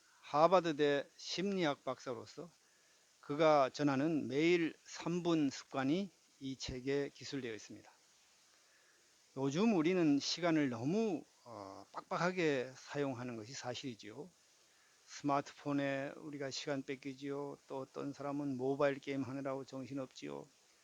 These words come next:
그러나 우리에게는 더 나은 내가 되고 싶다는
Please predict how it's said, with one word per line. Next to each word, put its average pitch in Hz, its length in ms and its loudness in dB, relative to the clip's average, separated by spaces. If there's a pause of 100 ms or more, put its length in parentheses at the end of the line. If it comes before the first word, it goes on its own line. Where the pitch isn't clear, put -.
(680)
그러나 180 460 6
우리에게는 151 960 0
더 165 200 0
나은 151 560 4
내가 156 460 4
되고 151 280 0
싶다는 131 520 -4